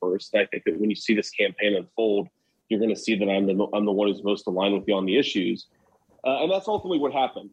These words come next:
You know, I, I don't know what ultimately put him over the edge. I would say by, you know, March of this year, I was pretty confident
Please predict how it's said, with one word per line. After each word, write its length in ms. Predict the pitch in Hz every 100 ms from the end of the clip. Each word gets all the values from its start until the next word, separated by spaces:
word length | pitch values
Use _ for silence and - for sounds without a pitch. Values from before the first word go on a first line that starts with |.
| _
You 80 | 117
know, 60 | 110
I, 180 | 123 - - -
I 80 | 135
don't 160 | 165 143
know 140 | 139
what 200 | 123 120 120
ultimately 380 | 123 - 117
put 200 | 104 -
him 120 | 123 113
over 160 | 104
the 160 | 98 104
edge. 240 | 107 101
I 100 | 101
would 140 | 104 -
say 180 | 113
by, 380 | 98 95 101 95 - -
you 80 | 104
know, 160 | 90
March 640 | 87 95 104 110 - - - -
of 160 | 107
this 240 | 107 101 113
year, 180 | 110
I 40 | 104
was 140 | 92
pretty 260 | - 110 -
confident 440 | 107 101 107 104